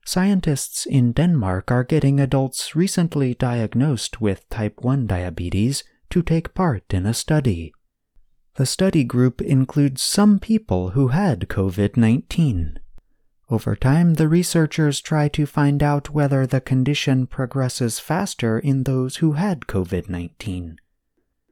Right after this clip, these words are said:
"Such a study could help show how or if the infection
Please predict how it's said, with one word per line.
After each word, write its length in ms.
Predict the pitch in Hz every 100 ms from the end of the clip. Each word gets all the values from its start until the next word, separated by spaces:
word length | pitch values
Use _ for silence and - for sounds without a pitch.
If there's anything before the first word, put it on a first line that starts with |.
| _ -
"Such 320 | - 107 -
a 60 | 95
study 380 | - 135 143 143
could 220 | 147 139
help 300 | 135 143 -
show 320 | - 139 135
how 440 | 123 139 143 139 -
or 280 | 131 120 -
if 320 | 175 175 -
the 140 | - 123
infection 680 | 127 - 170 170 113 107